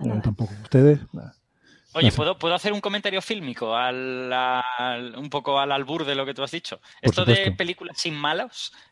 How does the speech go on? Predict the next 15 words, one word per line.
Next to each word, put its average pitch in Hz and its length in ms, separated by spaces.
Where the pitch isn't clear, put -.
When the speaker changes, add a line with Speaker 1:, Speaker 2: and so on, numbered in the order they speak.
Speaker 3:
eh, 131 460
no 143 100
sé 160 120
si 196 100
has 180 80
visto 185 260
La 175 80
princesa 143 320
Mononoke, 151 540
de, 117 580
Speaker 1:
Sí. 113 100
Speaker 3:
de 110 340
Hayao 117 260
Miyazaki. 127 460
Speaker 1:
Sí. 117 100